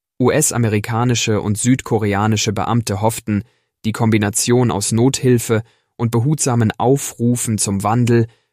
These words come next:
würden schließlich zur friedlichen Absetzung der Familie Kim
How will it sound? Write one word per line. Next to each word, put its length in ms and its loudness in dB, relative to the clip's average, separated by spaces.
würden 280 4
schließlich 520 0
zur 160 0
friedlichen 560 0
Absetzung 640 -2
der 100 0
Familie 480 0
Kim 380 4